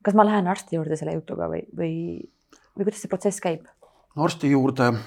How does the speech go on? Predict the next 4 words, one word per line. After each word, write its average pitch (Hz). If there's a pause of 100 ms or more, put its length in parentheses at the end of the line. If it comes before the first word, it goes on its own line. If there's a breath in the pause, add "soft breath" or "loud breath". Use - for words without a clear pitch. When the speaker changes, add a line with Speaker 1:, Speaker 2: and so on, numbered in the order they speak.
(640 loud breath)
Speaker 2:
sõltub 117
arstist. - (1080 soft breath)
Ma -
olen, 113